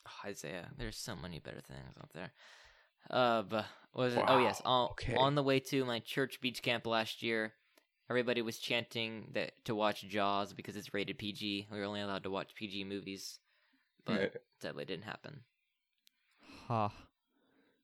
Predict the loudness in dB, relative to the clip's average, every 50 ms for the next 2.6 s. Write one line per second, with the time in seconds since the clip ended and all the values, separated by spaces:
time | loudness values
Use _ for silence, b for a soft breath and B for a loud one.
0 | _ -10 -8 -6 -6 -8 -10 _ 0 2 4 6 6 4 2 -2 _ _ -20 -14
1 | -8 -4 -4 -4 0 2 2 4 2 2 -2 _ _ _ _ _ _ _ _ _
2 | _ _ -6 -2 2 4 4 4 4 4 2 0